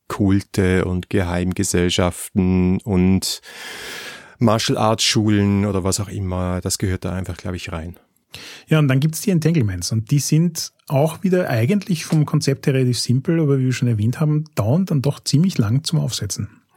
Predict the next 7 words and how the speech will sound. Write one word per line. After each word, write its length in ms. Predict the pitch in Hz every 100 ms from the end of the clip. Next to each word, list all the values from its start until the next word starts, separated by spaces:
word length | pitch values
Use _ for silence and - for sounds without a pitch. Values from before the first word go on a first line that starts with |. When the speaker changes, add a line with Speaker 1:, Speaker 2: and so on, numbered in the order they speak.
| - - - - - _
Speaker 1:
Ja, 120 | 123
ich 100 | 127
glaube 240 | 151 135 117
auch 120 | -
deswegen, 760 | 107 113 - 117 117 127 117 -
weil 400 | 110 101 101 98
du 420 | 95 104 101 101